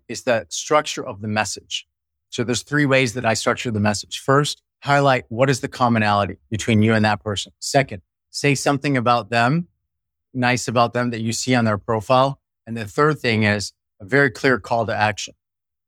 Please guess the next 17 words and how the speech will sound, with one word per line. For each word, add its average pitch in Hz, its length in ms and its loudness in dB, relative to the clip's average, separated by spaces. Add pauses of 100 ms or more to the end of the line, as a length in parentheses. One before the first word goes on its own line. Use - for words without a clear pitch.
In 117 80 -6
our 131 140 2
case 120 400 0
is, 107 260 -6 (240)
are 120 120 2
you 135 140 6
considering 127 600 0
a 104 300 0 (320)
new 123 220 4
job 123 420 2
over 117 180 -10
the 110 100 -6
next 110 380 -2
six - 180 -6
to 113 80 -14
twelve 107 320 2
months? 98 420 -2